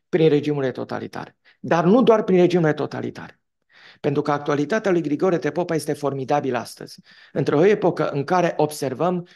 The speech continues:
că prin inteligență artificială, prin manipulare genetică, prin control social,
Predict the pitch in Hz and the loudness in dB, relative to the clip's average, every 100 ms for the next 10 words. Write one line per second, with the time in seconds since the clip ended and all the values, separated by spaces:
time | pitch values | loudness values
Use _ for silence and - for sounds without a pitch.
0 | _ 143 160 190 190 180 175 165 180 170 | _ -8 0 2 2 2 0 0 -2 -4
1 | 165 160 151 151 143 104 90 - _ _ | -4 -6 -6 -10 -6 -6 -8 -14 _ _
2 | 185 208 190 180 175 170 170 160 151 160 | 2 4 4 2 0 0 0 0 0 -2
3 | 147 - - 127 160 151 160 160 175 151 | -4 -6 -8 -2 -2 0 0 2 0 0
4 | 147 - 175 185 196 | -4 -4 -2 0 0